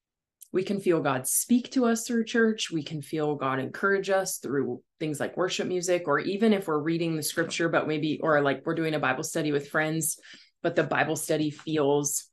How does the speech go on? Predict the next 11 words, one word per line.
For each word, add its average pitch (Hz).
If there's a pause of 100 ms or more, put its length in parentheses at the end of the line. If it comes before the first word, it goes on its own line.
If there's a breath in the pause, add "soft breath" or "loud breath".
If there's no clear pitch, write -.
(220)
maybe 196
a 175
little 160
bit 151
intellectual, 165
or 160
like 135
we're 139
learning 202
a 202
lot. 196